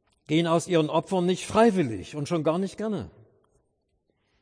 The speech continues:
Die müssen in Vollmacht hinausgeworfen werden. Und die gläubigen und religiösen Profis gehen nicht freiwillig und schon gar nicht gerne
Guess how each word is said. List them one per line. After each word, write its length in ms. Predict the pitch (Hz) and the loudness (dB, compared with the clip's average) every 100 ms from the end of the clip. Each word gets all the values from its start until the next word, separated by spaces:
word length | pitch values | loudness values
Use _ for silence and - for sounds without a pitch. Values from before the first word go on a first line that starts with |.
| _ _ _ - | _ _ _ -8
Die 80 | 135 | -2
müssen 340 | 165 180 202 | 0 0 0
in 120 | 165 | -2
Vollmacht 720 | - 180 180 180 202 - - | 2 6 6 4 0 -4 -8
hinausgeworfen 1000 | 185 202 240 226 - 151 156 143 - 135 | -2 0 0 0 0 0 0 0 -2 -8
werden. 380 | 120 101 92 107 - - _ _ _ _ _ _ _ _ _ _ _ _ _ _ _ _ | -8 -8 -12 -18 -20 -20 _ _ _ _ _ _ _ _ _ _ _ _ _ _ _ _
Und 120 | - 135 | -8 -6
die 60 | |
gläubigen 680 | 131 147 156 170 185 196 190 | 0 6 6 8 4 4 2
und 140 | 160 | 2
religiösen 720 | 135 143 143 143 147 143 135 | 2 2 0 2 0 0 -6
Profis 800 | 113 - 139 170 - 190 196 185 | -8 -4 -2 -2 -4 -4 -2 -4
gehen 380 | - 160 160 151 | -2 0 0 0
nicht 240 | 156 151 - | -2 -4 -10
freiwillig 920 | - 180 185 160 127 104 160 170 - _ _ _ _ - | -6 -2 -2 -2 -4 -2 -4 -4 -14 _ _ _ _ -12
und 120 | 160 | -6
schon 140 | 156 | 2
gar 140 | 156 170 | 4 4
nicht 220 | 170 - | 0 0
gerne 460 | 202 185 139 185 | 2 2 2 0